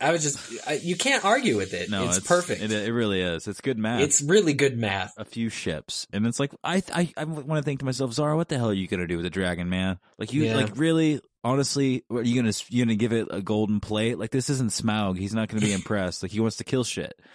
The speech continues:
Speaker 2: and cook fish."
Speaker 1: But, uh, I mean, when they do catch on to the, the, these guys, I guess Strong Belwas, his name is.
Speaker 2: Yeah.
Speaker 1: This short, fat dude. Uh, oh, um, uh, what's the word? Eunuch.
Speaker 2: Yeah.
Speaker 1: Um, and then, and then this guy,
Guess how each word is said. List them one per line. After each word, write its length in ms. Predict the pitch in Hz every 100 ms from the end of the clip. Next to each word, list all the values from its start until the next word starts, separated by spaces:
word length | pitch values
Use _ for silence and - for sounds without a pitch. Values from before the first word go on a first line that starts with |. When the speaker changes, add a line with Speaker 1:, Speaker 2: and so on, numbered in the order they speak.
| -
Speaker 2:
and 160 | - 90
cook 200 | 120 110
fish." 420 | - 92 - -
Speaker 1:
But, 300 | 139 135 -
uh, 340 | 143 135 131 131
I 60 |
mean, 160 | 151 160
when 140 | 156
they 100 | 151
do 160 | 139 175
catch 320 | 180 160 147
on 240 | 139 143 143
to 120 | 120
the, 180 | 110 104 -
the, 240 | 113 107
these 200 | 107 107
guys, 520 | - 113 127 117 101
I 60 | 101
guess 320 | 104 104 - - -
Strong 640 | - - 127 127 135 117
Belwas, 580 | 104 113 131 127 - - -
his 180 | 123 120
name 200 | 123 131
is. 300 | 123 147 104
Speaker 2:
Yeah. 160 | 90 87 - _ -
Speaker 1:
This 360 | 113 107 - -
short, 300 | - 139 113
fat 260 | 131 123
dude. 320 | 117 120 117 -
Uh, 240 | 117 113
oh, 300 | 143 156 123 120
um, 560 | 120 113 110 110 104 98 - - -
uh, 300 | 110 101 98
what's 220 | 107 -
the 80 | 107
word? 200 | 101 101
Eunuch. 380 | 147 127 - - - _ _ _ -
Speaker 2:
Yeah. 520 | 101 120 160 156 92 87
Speaker 1:
Um, 40 | -
and 260 | 101 113 113
then, 380 | 110 107 107 101
and 200 | - 113
then 140 | 113 113
this 200 | 113 -
guy, 520 | 117 117 113 117 110